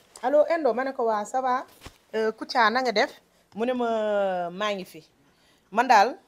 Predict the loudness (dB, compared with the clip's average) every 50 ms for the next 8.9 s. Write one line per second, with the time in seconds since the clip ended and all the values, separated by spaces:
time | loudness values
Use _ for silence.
0 | _ _ _ _ _ _ _ -6 -4 -2 -2 0 -2 -2 -4 -4 -6 -6 -6 -6
1 | -8 -10 -8 -8 -8 -2 0 0 0 0 -6 -8 -10 -8 -8 -6 -6 -6 -6 -8
2 | -8 -12 -14 -16 -16 -18 -18 -20 _ _ _ _ _ _ _ _ -16 -12 -10 -8
3 | -8 -8 -6 -6 -6 -6 -6 -12 -14 -14 -14 -16 -12 -8 -8 -8 -6 -8 -12 -14
4 | -16 -16 -16 -16 -16 -16 -18 -18 _ -14 -12 -12 -10 -12 -12 -14 -14 -14 -14 -10
5 | -8 -8 -8 -8 -8 -12 -14 -16 -20 -20 _ -20 _ _ -14 -14 -14 -14 _ _
6 | _ -20 -20 -20 -20 _ _ -10 -10 -8 -8 -8 -8 -6 -6 -6 -6 -6 -6 -8
7 | -6 -8 -8 -8 -8 -10 -10 -12 -14 -16 -16 _ _ _ _ _ _ _ -10 -10
8 | -8 -6 -6 -4 -2 0 0 0 0 -2 -4 -6 -6 -6 -6 -8 -8